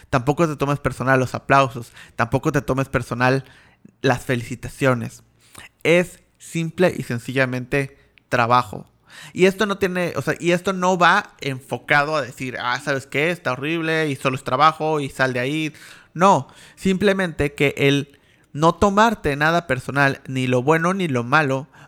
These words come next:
te ayuda a enfocarte en lo que realmente importa. Te ayuda a no de repente sentirte en la cima porque recibiste un montón de aplausos.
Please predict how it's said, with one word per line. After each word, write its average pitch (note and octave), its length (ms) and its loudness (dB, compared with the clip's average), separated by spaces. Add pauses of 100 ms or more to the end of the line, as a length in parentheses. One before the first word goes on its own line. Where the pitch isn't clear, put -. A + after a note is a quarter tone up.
te E3 100 4
ayuda D#3+ 540 0
a C3+ 140 -2
enfocarte C3+ 720 -4
en C#3 80 -6
lo A#2+ 140 -8
que B2+ 100 -10
realmente B2 640 -4
importa. B2+ 640 -6 (360)
Te D3 100 4
ayuda E3 500 -4
a C3+ 140 -2
no D3 480 -2 (160)
de C3+ 160 0
repente C#3 580 0
sentirte C3 560 -2
en C#3+ 120 0
la C3 140 0
cima D3+ 480 -2
porque C3 240 -4
recibiste B2+ 360 -6
un C3+ 60 -8
montón B2+ 260 -6
de C#3 80 0
aplausos. F3 800 -2